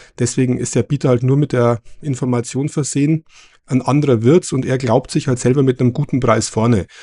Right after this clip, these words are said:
Und insofern kann ich zumindest mal nachvollziehen, dass der Bieter sich rührt. Deinen Aspekt mit der, mit dem Rechtsschutzbedürfnis, äh, sehe ich aber auch so. Also wenn dann jemand objektiv das Ganze drüber guckt und es geht, ginge vor eine Vergabekammer,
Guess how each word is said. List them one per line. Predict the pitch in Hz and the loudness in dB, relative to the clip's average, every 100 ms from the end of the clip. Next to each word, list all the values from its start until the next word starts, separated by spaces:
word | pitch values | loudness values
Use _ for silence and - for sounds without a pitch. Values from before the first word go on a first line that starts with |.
| - - | -20 -4
Und | 120 | 0
insofern | 113 120 123 127 | 2 0 0 -2
kann | - 135 | 0 0
ich | 123 | 0
zumindest | 143 143 131 | 0 0 0
mal | 123 107 | 0 0
nachvollziehen, | 101 135 - 139 - 139 139 | 0 -2 0 -2 0 -2 0
dass | 123 | 0
der | 123 | -2
Bieter | 120 135 131 | -2 -2 -2
sich | - 110 - - _ _ | -2 -4 -6 -16 _ _
rührt. | 104 139 220 220 - _ _ - - _ _ _ _ _ _ _ | -2 2 0 0 -20 _ _ -20 -20 _ _ _ _ _ _ _
Deinen | 113 151 156 | 2 2 2
Aspekt | 139 - 151 - | -2 -4 -4 -2
mit | 131 | -2
der, | 123 113 107 104 _ _ _ _ _ _ _ _ _ _ | 0 0 0 -6 _ _ _ _ _ _ _ _ _ _
mit | - 139 | -2 2
dem | 113 | 2
Rechtsschutzbedürfnis, | 120 - 160 - 139 151 - 156 - - - - | 2 0 -6 -2 0 0 0 -4 -4 -18 -20 -8
äh, | 127 | -6
sehe | - 135 | -2 0
ich | 123 | 0
aber | 113 | 0
auch | 110 123 | 0 -2
so. | - 95 | 0 -2
Also | 135 117 120 110 120 | -2 -2 0 -2 -4
wenn | 123 | -2
dann | 135 127 | 0 0
jemand | 135 120 | 0 0
objektiv | 123 151 - 131 | 0 -2 -2 -2
das | 127 | -2
Ganze | - 120 120 | 0 -2 -2
drüber | 120 151 156 | 0 0 0
guckt | 156 156 - | -2 -4 -6
und | 127 | -4
es | 117 | -2
geht, | - 127 - _ _ _ _ _ _ | -4 -6 -10 _ _ _ _ _ _
ginge | 143 165 | 0 0
vor | - 143 | 0 -4
eine | 143 | -2
Vergabekammer, | 139 123 123 147 - 139 143 | -2 0 0 0 -2 -2 -2